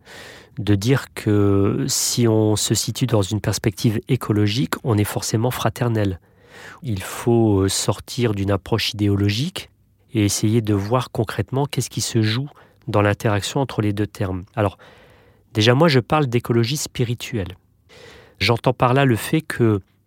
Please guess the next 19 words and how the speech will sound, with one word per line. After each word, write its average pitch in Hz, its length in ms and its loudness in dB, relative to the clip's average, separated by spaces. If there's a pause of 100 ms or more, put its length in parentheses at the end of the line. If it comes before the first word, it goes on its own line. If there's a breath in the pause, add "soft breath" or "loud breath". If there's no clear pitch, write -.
(160)
le 107 180 2
rapport 123 580 2
à 117 120 0
l'environnement 123 760 2 (720 soft breath)
est 139 320 0
issu - 600 -2 (200)
d'une 123 320 2
vision 143 420 2
du 123 180 2
monde 135 540 2 (220)
où 180 400 2 (180)
l'être 127 440 2
humain 151 240 4
n'est 139 180 4
pas - 440 0
en 127 120 2
position 123 560 -2
de 117 120 0
domination. 127 760 2